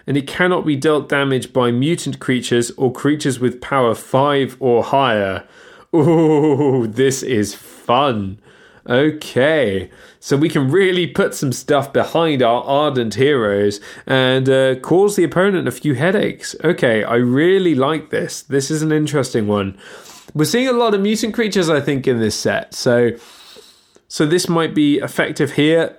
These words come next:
probably slightly less effective against some of the earlier sets, but actually that power five or higher alone means that really Brobnar or Saurian isn't gonna be able to deal with my lineup, which, um,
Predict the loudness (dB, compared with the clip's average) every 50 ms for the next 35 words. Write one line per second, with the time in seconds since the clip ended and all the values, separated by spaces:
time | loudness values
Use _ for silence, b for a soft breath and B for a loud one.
0 | _ -4 -2 0 0 0 0 0 -2 -2 -4 -4 -6 -4 -2 -2 -2 0 0 0
1 | 2 2 2 0 0 -2 -4 -6 -4 -2 -2 -2 -2 -4 -4 -2 0 0 0 0
2 | -2 -2 -2 -2 0 2 2 2 2 2 2 2 0 0 -2 -4 -4 -6 -6 -2
3 | -2 -2 -2 -2 B B B B B B B -8 -8 -6 -4 -2 0 0 0 -2
4 | -4 -4 -2 0 0 0 0 0 -2 -2 0 0 2 2 2 0 0 0 0 2
5 | 2 2 2 2 0 0 0 0 2 2 2 2 0 0 -2 -2 -2 -2 -2 -2
6 | -4 -2 0 0 0 0 -2 B B B B B 0 0 2 2 2 0 0 0
7 | 0 2 2 2 0 0 0 2 2 0 0 0 0 -2 0 0 2 0 0 0
8 | 0 0 0 -2 -2 -2 -2 -2 -2 -2 0 0 2 2 2 2 0 -2 -6 -8
9 | -6 -2 2 2 4 4 2 2 0 0 0 0 0 0 0 0 0 -2 -2 -4
10 | -6 -8 -8 -2 0 0 0 0 -4 -6 -4 0 0 0 2 0 -2 -4 -6